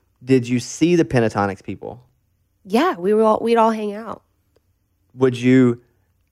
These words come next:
Speaker 1: a cappella switch and, like, practice with each other's group?
Speaker 2: I mean, that would be more of, like, a after rehearsal thing. Like, we're all just messing around. Everybody jumps in and, like, sings.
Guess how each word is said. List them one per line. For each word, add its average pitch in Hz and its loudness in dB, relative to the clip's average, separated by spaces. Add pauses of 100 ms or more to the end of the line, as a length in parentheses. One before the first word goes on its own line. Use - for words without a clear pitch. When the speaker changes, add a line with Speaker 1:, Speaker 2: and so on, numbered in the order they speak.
(260)
Speaker 1:
a 127 0
cappella 127 2
switch - -2
and, 110 -6
like, 101 -6
practice 117 -2
with 113 -10
each 110 -12
other's 110 -2
group? 110 -4 (400)
Speaker 2:
I 240 0
mean, 269 2 (140)
that 269 2
would 320 0
be 277 2
more 202 4
of, 185 0
like, 185 -2
a 175 0
after 190 -2
rehearsal 180 0
thing. 180 -4
Like, 180 -6
we're 185 2
all 180 2
just 180 -12
messing 180 -4
around. 175 0
Everybody 180 -6
jumps 175 -12
in 156 -12
and, 160 -12
like, 160 -12
sings. - -12